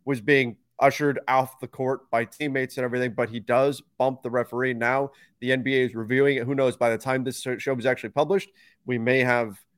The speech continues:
news on what the N B A is gonna do, if anything, in this situation, but you, you just, you cannot make contact with officials, period. You can't do it.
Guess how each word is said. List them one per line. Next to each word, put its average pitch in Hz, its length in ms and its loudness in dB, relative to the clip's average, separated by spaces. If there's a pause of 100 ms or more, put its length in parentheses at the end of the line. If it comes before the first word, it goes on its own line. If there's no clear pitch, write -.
(140)
news 180 520 -2
on 120 180 0
what 135 180 0
the 135 120 -2
N 131 80 0
B 131 140 -2
A 131 100 2
is 123 120 -4
gonna 123 180 -4
do, 139 240 -4
if 143 160 -2
anything, 175 420 -2 (300)
in 131 100 -4
this 160 160 0
situation, 156 600 -2
but 113 300 2 (960)
you, 131 140 2
you 139 300 -2
just, 120 200 -2
you 123 140 -4
cannot 135 440 4
make 131 200 0
contact 120 400 0
with 110 100 -8
officials, 120 440 -6
period. 143 400 4
You 123 120 -2
can't 147 300 2
do 156 160 2
it. 180 140 2